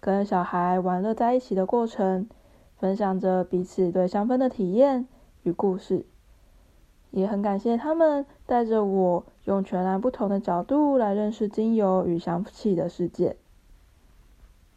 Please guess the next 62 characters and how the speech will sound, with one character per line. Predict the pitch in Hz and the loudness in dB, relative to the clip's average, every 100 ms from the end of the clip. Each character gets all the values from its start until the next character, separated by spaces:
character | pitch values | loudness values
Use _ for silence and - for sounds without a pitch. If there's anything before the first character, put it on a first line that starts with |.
| - _ _ - - _ - | -20 _ _ -20 -20 _ -4
你 | |
们 | 202 208 | -2 0
喜 | 202 | -2
欢 | 208 | 0
听 | 214 220 | 0 0
我 | 208 | 0
分 | 208 208 | 0 0
享 | 214 190 185 | 0 0 0
带 | 190 190 | 0 2
孩 | 180 | 0
子 | 180 | 0
们 | 190 185 | 0 0
玩 | 180 | -2
香 | 180 214 | -2 -2
的 | 226 | -2
故 | 262 | -2
事 | 262 277 | -2 0
吗？ | 262 240 240 262 - - - - - - - | 0 2 0 -4 -10 -20 -20 -20 -20 -20 -20
期 | - 190 | -4 -2
不 | 208 | 0
期 | 202 202 | -2 0
待 | 233 233 226 214 | 4 4 4 2
有 | 196 | 0
什 | 196 180 | 0 -2
么 | 180 175 | -2 -2
新 | 185 202 | -2 0
的 | 202 | 0
童 | 190 185 | 0 0
言 | 190 202 | 0 -2
童 | 202 208 | -2 0
语 | 220 | 0
呢？ | 208 214 226 262 - _ - - _ - - - - _ | 0 -2 -2 -6 -12 _ -20 -20 _ -20 -20 -20 -20 _
可 | - 320 | 2 4
以 | 311 | 4
留 | 233 220 | 2 0
言 | 220 214 | 0 0
跟 | 226 | 0
我 | 220 | 0
说 | 202 202 | 0 -2
说 | 214 202 | -2 0
你 | |
们 | 190 180 | 0 -2
的 | 180 | -2
心 | 185 185 | -2 -2
得 | 185 | 0
哦。 | 175 180 180 240 _ _ _ _ _ - _ _ - | 0 -2 -4 -8 _ _ _ _ _ -20 _ _ -10
或 | |
是 | 202 202 | -4 -2
家 | 233 247 | 2 2
里 | 247 | 2
有 | 214 | 0
小 | 208 190 | 0 -2
朋 | 180 190 | 0 0
友 | 196 190 180 - - - | 2 2 0 -6 -10 -4
也 | 185 | -2
想 | 180 | 0
要 | 175 | 0
跃 | 185 185 | 0 0
跃 | 185 | 0
欲 | 202 | 0
试 | 190 285 | -2 0
的， | 247 220 196 | 2 2 2